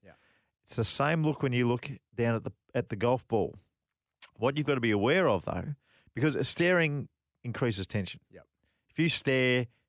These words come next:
Speaker 2: like, you just stare now at anything,
Speaker 1: Mm.
Speaker 2: it's tension. It's
Speaker 1: Mm.
Speaker 2: tension filled.
Speaker 1: Mm.
Speaker 2: You don't. It's the last thing you wanna do. So don't stare at the ball.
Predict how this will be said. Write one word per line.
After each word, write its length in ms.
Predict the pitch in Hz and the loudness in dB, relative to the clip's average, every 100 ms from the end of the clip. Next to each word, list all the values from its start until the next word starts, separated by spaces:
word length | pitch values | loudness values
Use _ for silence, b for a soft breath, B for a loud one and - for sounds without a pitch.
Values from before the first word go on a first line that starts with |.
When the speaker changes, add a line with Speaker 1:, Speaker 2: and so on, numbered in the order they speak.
| _ | _
Speaker 2:
like, 120 | 123 123 | -4 -2
you 100 | 147 | 0
just 120 | - | -2
stare 240 | - 127 | 0 0
now 200 | 120 123 | 2 2
at 40 | 104 | 2
anything, 240 | 127 95 - _ _ _ _ _ _ _ _ | 0 -2 -6 _ _ _ _ _ _ _ _
Speaker 1:
Mm. 180 | 107 87 _ 120 | -20 -20 _ -14
Speaker 2:
it's 100 | - | -4
tension. 480 | 147 156 127 107 - | -2 0 0 -2 -4
It's 160 | - | -8
Speaker 1:
Mm. 100 | 95 | -4
Speaker 2:
tension 320 | - 196 175 135 | 0 0 0 -2
filled. 380 | 123 104 - 101 | -2 -4 -6 -20
Speaker 1:
Mm. 140 | 85 _ _ _ _ _ _ - | -20 _ _ _ _ _ _ -2
Speaker 2:
You 80 | |
don't. 260 | 143 165 - _ | 0 0 -4 _
It's 140 | - | -6
the 80 | 135 | -2
last 360 | 135 160 165 - | 2 2 0 0
thing 140 | 151 | 0
you 80 | 143 | 2
wanna 140 | 131 | 2
do. 220 | 123 110 - _ b b b b | 2 -2 -4 _ b b b b
So 160 | - | -2
don't 220 | 120 156 | 0 2
stare 240 | - 151 143 | 0 2 2
at 80 | 120 | 2
the 80 | |
ball. 360 | 104 110 95 82 | 0 0 0 -4